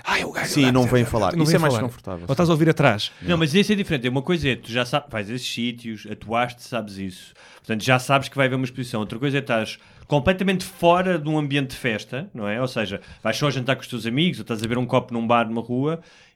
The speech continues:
Speaker 3: e aí já é um bocadinho mais diferente, já é mais disruptivo.
Speaker 1: Eu acho
Speaker 3: Fala-,
Speaker 1: que
Speaker 3: falas na, falas, mas se essa pessoa demora muito tempo e tu queres estar na tua vida a falar com os teus amigos, pode-se tornar desagradável.
Speaker 2: Pá, se pode tornar-se desagradável, sim. Mas normal, por exemplo, eu já tive casos em que eu estava com a minha namorada e veio uma rapariga falar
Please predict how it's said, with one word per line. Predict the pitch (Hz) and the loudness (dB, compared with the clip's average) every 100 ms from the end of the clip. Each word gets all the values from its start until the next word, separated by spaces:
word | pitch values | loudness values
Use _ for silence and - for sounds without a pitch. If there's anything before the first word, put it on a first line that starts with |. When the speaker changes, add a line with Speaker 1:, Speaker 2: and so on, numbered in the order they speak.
| _ | _
Speaker 3:
e | 139 143 | -2 2
aí | 147 165 | 2 2
já | 165 | 2
é | 170 | 0
um | |
bocadinho | 170 165 170 | 0 -2 2
mais | 170 | 0
diferente, | 160 170 160 135 | 0 -4 -4 -2
já | 143 | -2
é | |
mais | 143 147 | 0 -2
disruptivo. | 131 139 147 135 143 123 107 - | -2 -6 -4 -4 -4 -4 -6 -4
Speaker 1:
Eu | 233 | 2
acho | 262 | 6
Speaker 3:
Fala-, | 196 - | 6 4
Speaker 1:
que | - _ | -2 _
Speaker 3:
falas | 165 196 220 | 0 0 0
na, | 233 - | -2 -4
falas, | - 202 170 113 98 | 4 4 4 -2 -4
mas | 123 117 - - _ | -6 -6 -10 -16 _
se | - | -4
essa | 143 - | -4 -4
pessoa | - 185 156 | -4 0 2
demora | 147 151 | 2 2
muito | 151 185 185 185 | 4 4 4 -2
tempo | - 147 127 131 | 0 2 2 -2
e | |
tu | 127 | -2
queres | 147 135 - - - | 0 0 -2 -10 -12
estar | - 143 123 | 0 2 2
na | 127 | -2
tua | 123 139 | -2 -4
vida | 117 131 120 | 0 0 0
a | |
falar | 123 | -4
com | 120 | -8
os | |
teus | - 117 | -8 -6
amigos, | 135 135 | -6 -4
pode-se | 151 147 | -6 -6
tornar | 156 156 | -8 -8
desagradável. | 151 165 175 147 | -6 -8 -6 0
Speaker 2:
Pá, | - - | 0 0
se | - - | -10 2
pode | - 131 123 | 10 10 10
tornar-se | 202 139 90 82 - | -2 0 -2 -4 -12
desagradável, | 98 92 92 87 80 82 | -10 -6 -4 -4 -4 -6
sim. | - 104 | -10 -6
Mas | 98 113 | -4 -2
normal, | 139 131 127 | 0 2 0
por | - | -2
exemplo, | 110 92 | -6 0
eu | |
já | 107 | 0
tive | 110 113 | 0 -8
casos | - 123 123 | 0 2 2
em | 135 | 0
que | |
eu | 123 | 0
estava | 123 | 0
com | 117 | 2
a | |
minha | 120 120 | 2 2
namorada | 113 113 127 147 | 2 4 4 2
e | |
veio | 120 | 0
uma | 117 | 0
rapariga | 95 110 120 135 | 0 0 0 0
falar | - 110 110 143 | 0 2 2 0